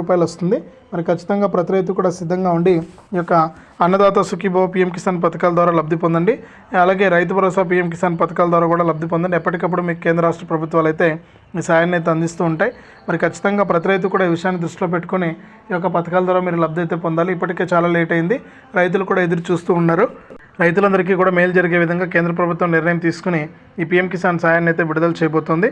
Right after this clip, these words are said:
రెడీగా ఉండి ఈ పీఎం కిసాన్ సమాన్ నిధి పథకం ద్వారా ప్రతి రైతు కూడా లబ్ధి పొందాలి. ఖచ్చితంగా ప్రతి రైతు కూడా ఈ విషయాన్ని దృష్టిలో పెట్టుకోండి. మరి ఖచ్చితంగా ఈ యొక్క పథకం ద్వారా మీరు లబ్ధి పొంది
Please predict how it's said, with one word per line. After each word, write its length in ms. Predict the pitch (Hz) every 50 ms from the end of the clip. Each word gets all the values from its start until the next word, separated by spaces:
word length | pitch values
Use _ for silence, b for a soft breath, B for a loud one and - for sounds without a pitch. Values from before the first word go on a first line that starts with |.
| - B B B B B B 175
రెడీగా 280 | 170 175 202 190 202 190 185
ఉండి 140 | 185 190 202 185
ఈ 20 | 170
పీఎం 160 | 180 180 180 185
కిసాన్ 240 | 180 175 202 190 170 175
సమాన్ 200 | 170 160 165 170
నిధి 140 | 175 175 180 170
పథకం 260 | 180 165 - - 165 160
ద్వారా 120 | 165 165 170 165
ప్రతి 180 | 156 156 151 170 170
రైతు 160 | 170 170 175 170 180
కూడా 160 | 170 175 160 147 - B B B B B B - 170
లబ్ధి 180 | 165 160 170
పొందాలి. 380 | 185 170 180 175 170 170 185 220 214 185
ఖచ్చితంగా 360 | 170 175 - - 190 185 185 170
ప్రతి 160 | 170 170 160 180 185
రైతు 140 | 180 175 175 170
కూడా 120 | 180 175
ఈ 60 | 165 156
విషయాన్ని 260 | 151 - 175 170 165 156
దృష్టిలో 240 | 151 - - 175 165 170
పెట్టుకోండి. 420 | 160 160 - - 165 165 190 247 262 B B B B B B -
మరి 80 | 170 165 165
ఖచ్చితంగా 440 | 175 170 175 - 202 196 196 196 180 160 156 170 - - - - - 190
ఈ 20 | 170
యొక్క 120 | 170 - 180 170
పథకం 280 | 170 156 - - 190 185
ద్వారా 140 | 185 185 185 180
మీరు 120 | 175 165 170
లబ్ధి 180 | 160 156 156 175 165 180
పొంది 220 | 175 180 190 180